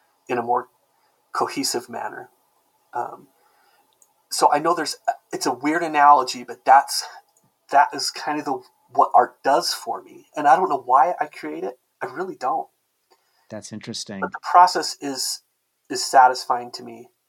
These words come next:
Speaker 1: And I feel like it helps me just kind of clear out a lot of those thoughts and distractions that I have throughout the day.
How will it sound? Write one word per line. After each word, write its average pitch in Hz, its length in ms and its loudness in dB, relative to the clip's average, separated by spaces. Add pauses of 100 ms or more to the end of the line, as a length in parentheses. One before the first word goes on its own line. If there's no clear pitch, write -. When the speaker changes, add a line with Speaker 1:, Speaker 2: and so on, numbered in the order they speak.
(120)
Speaker 1:
And 131 120 -4
I 120 60 -6
feel 131 220 -6
like 131 260 2
it 131 160 -8 (180)
helps - 300 0
me 120 260 -16 (680)
just 185 240 -6
kind 135 160 -8
of - 80 -14
clear 147 300 -6
out 143 220 8
a 123 40 -2
lot 117 220 -4
of 120 60 -12
those - 240 -10
thoughts - 500 2
and 113 260 -20 (240)
distractions - 640 -6
that 120 120 -12
I 117 40 -12
have 117 200 -4
throughout - 240 -14
the - 80 -18
day. 60 160 -16